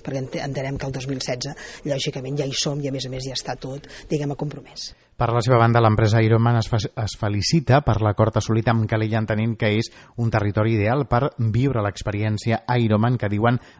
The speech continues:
Speaker 2: va més enllà de creuar la línia d'arribada i assolir un repte esportiu. El territori en el seu conjunt ofereix, diuen, un binomi perfecte entre esport i turisme, la qual cosa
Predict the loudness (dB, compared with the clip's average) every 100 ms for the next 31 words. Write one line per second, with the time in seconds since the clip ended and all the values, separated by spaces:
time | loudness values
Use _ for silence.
0 | -4 -2 0 0 0 -2 -2 -2 0 0
1 | -2 -2 0 0 0 0 2 -2 -4 _
2 | -6 -6 -2 -2 0 -2 -4 -4 -4 -4
3 | -4 -2 -2 -2 -4 -2 -2 -2 -4 -2
4 | -4 -2 -2 2 0 -2 -10 -14 -6 -2
5 | -2 0 0 2 2 2 4 4 4 2
6 | 0 0 -2 0 2 2 -2 -2 -2 -2
7 | -4 -2 -4 -2 -2 -2 -6 -10 -6 0
8 | 0 0 0 0